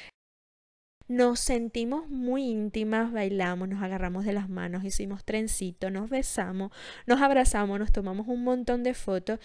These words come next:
Y yo creo que esta noche fue mágica porque nos ayudó a sentirnos mucho más cercanas todas. Yo conocí a muchas, hablé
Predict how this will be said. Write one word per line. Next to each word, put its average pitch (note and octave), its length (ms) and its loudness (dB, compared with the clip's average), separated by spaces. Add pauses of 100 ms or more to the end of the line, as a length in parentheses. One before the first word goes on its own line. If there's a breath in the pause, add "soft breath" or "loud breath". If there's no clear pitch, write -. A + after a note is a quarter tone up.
(300 loud breath)
Y C4+ 100 -2
yo E4 80 4
creo G#4+ 160 4
que G#4+ 80 4
esta F#4 220 12
noche A#3+ 400 0
fue A#3 480 2 (240 loud breath)
mágica B3 800 2 (180)
porque C#4+ 640 8
nos A#3+ 200 0
ayudó G#3 280 2
a G#3 60 -2
sentirnos C4 520 -4
mucho A#3+ 380 -6
más G#3+ 240 -2
cercanas G3+ 680 2
todas. G3 360 0 (340 loud breath)
Yo A#3 180 10
conocí B3 440 4
a G#3 100 2
muchas, A3+ 760 2
hablé G#3 540 0